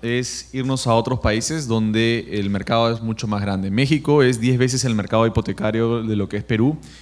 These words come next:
y Colombia es cuatro veces el mercado hipotecario de lo que es Perú. Adicionalmente a eso,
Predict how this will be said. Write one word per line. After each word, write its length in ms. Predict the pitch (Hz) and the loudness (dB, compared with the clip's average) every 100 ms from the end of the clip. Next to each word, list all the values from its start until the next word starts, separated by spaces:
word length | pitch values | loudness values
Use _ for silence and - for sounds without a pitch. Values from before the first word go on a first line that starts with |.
| - | -8
y 80 | 120 | -2
Colombia 400 | 113 123 135 135 | 4 6 6 4
es 60 | 139 | 6
cuatro 280 | 139 131 | 4 6
veces 240 | 131 127 123 | 4 2 0
el 100 | 123 | 0
mercado 300 | 104 113 113 | 0 2 2
hipotecario 760 | 113 104 98 104 107 110 123 - - - - | 0 -2 -2 0 2 2 0 -6 -20 -20 -4
de 180 | 110 110 | 0 2
lo 220 | 113 107 | 4 2
que 260 | 110 110 107 | 0 -4 -2
es 280 | 110 104 | -4 -4
Perú. 280 | - 107 113 98 - - - | -2 2 2 0 -12 -20 -18
Adicionalmente 680 | - 113 110 131 151 156 151 | -6 -4 -2 -2 0 0 0
a 60 | 156 | 2
eso, 420 | 151 151 175 - | 2 0 -4 -4